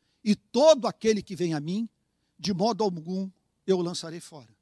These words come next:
Palavras do nosso Senhor e Salvador Jesus Cristo. Contudo,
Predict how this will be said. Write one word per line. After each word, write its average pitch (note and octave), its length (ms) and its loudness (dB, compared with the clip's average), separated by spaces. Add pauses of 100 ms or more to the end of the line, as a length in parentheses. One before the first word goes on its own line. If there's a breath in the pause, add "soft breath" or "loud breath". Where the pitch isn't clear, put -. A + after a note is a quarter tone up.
(760)
Palavras F#3+ 580 -6
do G3+ 140 -8
nosso F3 300 -4
Senhor E3 440 -6 (920)
e G3 80 -2
Salvador E3+ 540 -2
Jesus E3 260 -10
Cristo. - 500 -16 (3250)
Contudo, G3+ 560 -6